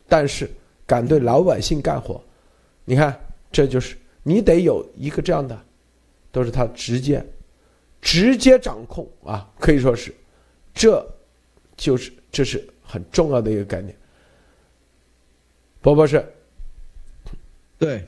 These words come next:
Speaker 2: 当时这个老毛，对吧，上井冈山以前，他投奔的什么王，王佐，对吧？王佐和袁文才就是当地的土匪啊，老毛他自己也是差不多啊。所以说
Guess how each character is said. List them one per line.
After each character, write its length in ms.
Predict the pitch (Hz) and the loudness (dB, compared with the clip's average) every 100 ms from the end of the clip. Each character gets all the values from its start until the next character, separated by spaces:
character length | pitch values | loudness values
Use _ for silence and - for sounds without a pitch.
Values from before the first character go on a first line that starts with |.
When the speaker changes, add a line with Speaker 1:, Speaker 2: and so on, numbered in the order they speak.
| - _ _ _ _ _ _ _ | -20 _ _ _ _ _ _ _
Speaker 2:
当 240 | 143 160 | -8 -6
时 300 | 160 131 143 | -6 -4 -4
这 180 | 151 151 | -2 -4
个 440 | 139 135 127 120 120 - - - | -2 -2 -2 -4 -8 -18 -18 -4
老 140 | 131 | 0
毛， 320 | 131 143 180 | 0 2 2
对 100 | 185 | 2
吧， 180 | 170 147 | 0 0
上 180 | 139 165 | -2 -4
井 100 | 135 | -2
冈 140 | 151 | -2
山 180 | 175 170 | -2 -2
以 60 | 127 | -4
前， 320 | 135 131 156 | -6 -6 -6
他 120 | - 190 180 226 | -4 -4 -6 -4
投 160 | 170 | -2
奔 120 | 175 196 | -2 0
的 60 | |
什 100 | 180 | 0
么 200 | 180 175 | 2 0
王， 320 | 143 151 190 - | 0 2 0 -2
王 240 | 131 170 226 | -2 0 2
佐， 240 | 151 113 | 0 0
对 80 | 147 | 0
吧？ 100 | 143 | 0
王 240 | 143 220 | 0 0
佐 140 | 190 127 | 0 0
和 100 | 143 | 2
袁 120 | 165 | 0
文 160 | 220 | 0
才 280 | 226 135 165 | -4 -4 -4
就 220 | 180 254 | -2 -2
是 140 | 185 131 | -2 -4
当 260 | - 180 | -4 -6
地 120 | 196 165 | -4 -6
的 60 | |
土 220 | 120 151 | -4 -4
匪 240 | 180 82 80 | -2 -4 -8
啊， 260 | 104 110 92 - - | -6 -8 -8 -12 -4
老 140 | 117 | 0
毛 100 | 147 | 2
他 120 | 202 | 0
自 180 | - 180 | 0 -4
己 100 | 147 | -4
也 100 | 139 | -4
是 60 | 123 | -2
差 180 | 143 | -4
不 60 | 113 | -6
多 160 | 127 143 | -6 -6
啊。 160 | 107 | -6
所 120 | 113 | -4
以 80 | 165 | 0
说 200 | 160 160 | 2 0